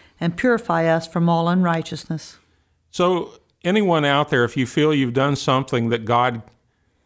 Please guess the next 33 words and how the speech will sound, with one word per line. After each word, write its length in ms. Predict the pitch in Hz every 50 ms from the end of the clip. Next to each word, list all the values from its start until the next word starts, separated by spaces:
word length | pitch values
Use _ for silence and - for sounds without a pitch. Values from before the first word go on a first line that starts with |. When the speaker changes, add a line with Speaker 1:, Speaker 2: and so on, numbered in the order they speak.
| _ _ _
Speaker 2:
can't 300 | - 139 151 196 185 -
forgive 600 | - - 180 156 147 156 160 165 175 180 190 170
or 100 | 123 113
won't 340 | 110 104 120 131 165 - -
forgive, 800 | - 180 160 151 143 147 151 151 147 156 165 175 165 - - _ _ _ _ _ _ _ _
recognize 880 | - 113 120 135 143 143 - 135 117 110 113 117 113 113 113 117 110 110
that 260 | - 123 113 117 113
all 220 | - 123 113 113 120
we 100 | 123 117
have 300 | 120 135 120 117 113 -
to 100 | - 113
do 180 | 104 117 120 120
is 120 | 113 101
draw 280 | - - 104 104 107 110
near 260 | 110 113 113 113 113
to 100 | 131 127
him, 460 | 110 - 110 98 95 95 95 104 101 - _ _ _ _ _ _ _ _ _ _
confess 500 | - 117 107 - - 123 117 110 - -
our 120 | 113 107
sins. 500 | - - - 117 104 104 107 107 104 107 - _ _ _ _ _ _ _
He's 240 | _ 113 107 98 -
faithful 540 | - - 120 113 113 110 - - 127 120
and 100 | 113 113
just 340 | 107 - 120 117 117 - -
to 60 | 117
forgive 460 | 101 - - 107 92 95 107 107 104 110
us 180 | 110 - -
our 160 | 123 123 123
sins 400 | 120 - - 110 101 101 101 92
and 160 | 101 107 107 104
to 100 | 117 120
purify 720 | - 107 127 117 101 95 90 - - 104 95 92 92 90
us. 260 | 87 95 98 - -